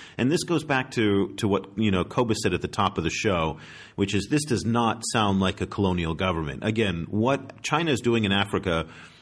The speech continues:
uh, can be described in lots of ways. I tend to think it's more like a tributary relationship, which is not necessarily a healthy thing.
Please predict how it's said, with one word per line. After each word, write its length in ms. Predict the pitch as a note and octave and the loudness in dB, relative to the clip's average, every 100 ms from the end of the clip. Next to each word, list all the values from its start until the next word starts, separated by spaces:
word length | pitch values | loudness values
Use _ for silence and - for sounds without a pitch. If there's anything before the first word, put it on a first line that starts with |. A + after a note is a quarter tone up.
| - | -8
uh, 280 | - G2 F#2+ | 0 2 2
can 180 | - A2+ | 0 -2
be 80 | A2 | 0
described 440 | G#2 - A2 G2+ | -2 -2 0 2
in 80 | G2 | 2
lots 320 | G#2 G#2 - | 2 2 0
of 100 | F2+ | 0
ways. 300 | F2+ E2 D2 - | 2 0 -2 -4
I 160 | A2+ B2+ | -2 0
tend 220 | C#3+ B2+ | 0 0
to 80 | A#2 | 2
think 220 | A#2+ G2 | 0 0
it's 120 | F#2+ | 0
more 160 | G#2+ G2+ | 0 2
like 180 | F#2 - | 0 -2
a 40 | |
tributary 640 | - A2 G#2 - G2 F#2+ | -4 -2 -2 0 2 4
relationship, 680 | F#2 E2+ F2 F#2+ - A2 A#2 | 2 0 -2 -4 0 0 0
which 200 | F2+ - | -6 -4
is 140 | E2+ | -6
not 260 | F#2 A#2 - | -2 -2 -2
necessarily 600 | G#2 A#2+ - G#2+ F#2+ E2 | -4 -4 -2 0 2 2
a 60 | D#2 | 0
healthy 380 | - G2+ - | -2 -2 -2
thing. 420 | E2 F#2+ F2 G#2+ | -2 0 0 -2